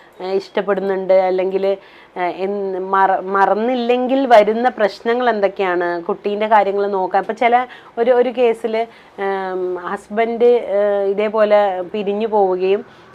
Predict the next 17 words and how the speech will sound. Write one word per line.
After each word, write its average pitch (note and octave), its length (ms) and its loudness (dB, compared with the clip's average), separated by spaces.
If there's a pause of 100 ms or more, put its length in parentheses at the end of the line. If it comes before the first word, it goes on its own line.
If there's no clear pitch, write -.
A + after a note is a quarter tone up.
കുട്ടികളെ C4 540 2
കാണുമ്പം A3 680 0
ഈ, G#3 360 -6
ഏ, G3+ 120 -2
അമ്മയ്ക്ക് G3+ 520 -6
ഈ G#3 260 -4
ഹസ്ബൻഡിന് G3+ 680 -2
ഓർമ്മ F#3+ 380 0
വരികയും F#3+ 380 -2
ചെയ്തിട്ട് F#3+ 460 -4 (360)
കുട്ടികളെ B3 640 0 (100)
കാണാണ്ടിരിക്കാൻ G#3 840 -2
വേണ്ടിയിട്ട് G3+ 400 -2
ഇവര് G3 200 0
വേറെ F#3+ 300 2
സ്ഥലത്തേക്ക് F#3 480 -6
പോവുകയും F3+ 540 -2